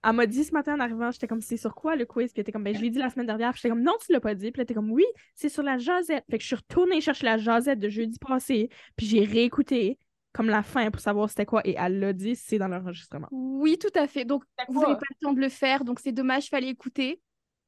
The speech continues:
Speaker 2: Mais, <laughs> euh, Nelly Rose, la semaine dernière, toi, tu as fait sur le frisbee. Et à la fin, j'ai dit, « Bah, moi, alors, la semaine prochaine, je ferai sur le
Speaker 1: Volley.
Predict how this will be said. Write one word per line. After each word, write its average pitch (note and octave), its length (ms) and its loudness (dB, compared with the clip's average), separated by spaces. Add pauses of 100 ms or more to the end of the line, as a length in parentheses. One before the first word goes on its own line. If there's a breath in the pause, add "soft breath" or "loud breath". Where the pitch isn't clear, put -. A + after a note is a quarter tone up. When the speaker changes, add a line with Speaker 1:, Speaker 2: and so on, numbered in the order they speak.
(380)
Speaker 2:
Mais, C4 500 0 (300)
<laughs> A#4 720 -10
euh, C#4 100 -2 (120)
Nelly D4+ 420 2
Rose, F4 320 2
la C#4+ 140 2
semaine C#4+ 200 -2
dernière, C#4+ 440 0
toi, D4 200 -2
tu - 240 -8
as A#3+ 140 0
fait C#4+ 160 -4
sur C#4 220 -6
le A#3+ 100 -2
frisbee. A#3+ 480 -8 (800)
Et B3+ 220 -4
à C4 100 -2
la A#3+ 140 -2
fin, B3+ 300 -2 (220)
j'ai A#3+ 200 -4
dit, « C4+ 220 -2
Bah, B3+ 140 2
moi, C4+ 220 0
alors, C4 340 2
la C4+ 120 2
semaine B3 180 -4
prochaine, C#4 420 -4
je C4 80 -2
ferai C#4+ 220 -8
sur C#4+ 240 -6
le C#4 260 -2 (920)
Speaker 1:
Volley. D4 340 -4